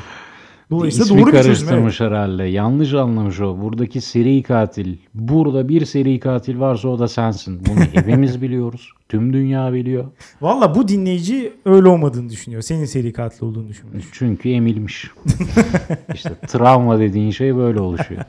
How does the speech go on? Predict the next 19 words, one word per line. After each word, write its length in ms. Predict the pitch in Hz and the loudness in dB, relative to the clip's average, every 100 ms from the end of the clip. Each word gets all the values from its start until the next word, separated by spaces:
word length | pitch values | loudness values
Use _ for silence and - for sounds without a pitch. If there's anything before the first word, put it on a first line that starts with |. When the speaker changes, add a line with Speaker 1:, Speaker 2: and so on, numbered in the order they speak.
| - 277 - - 226 - _ - | -16 -18 -18 -20 -20 -20 _ 2
Speaker 2:
Algın 480 | 117 110 107 120 | 4 4 2 0
şaşıyor. 500 | 101 107 - 95 87 98 - _ - | 0 -4 -6 -10 -12 -14 -20 _ -8
Speaker 1:
Başka 480 | 143 170 - 220 202 | 2 2 2 2 4
bir 60 | |
yorum, 400 | 180 156 208 226 - - | 4 4 0 -4 -10 -2
anonim. 520 | 165 175 175 226 156 | 0 2 0 -2 -2
Demiş 300 | 170 208 - | 0 0 0
ki, 360 | 202 220 170 170 | 0 0 0 2
"Bu 100 | 220 | 4
bölümden 360 | 196 190 202 | 2 2 0
sonra 240 | 196 196 214 | 2 2 2
Alex'in 420 | 185 185 202 190 | 2 0 -2 0
ne 100 | 196 | 2
iş 160 | 165 | 2
yaptığını 320 | 180 165 196 202 | 0 0 -2 0
çok 240 | 190 156 | 0 0
merak 280 | 147 131 131 | -2 -2 -4
ettim." 300 | 123 123 120 | -8 -10 -12
demiş. 280 | 113 - | -12 -16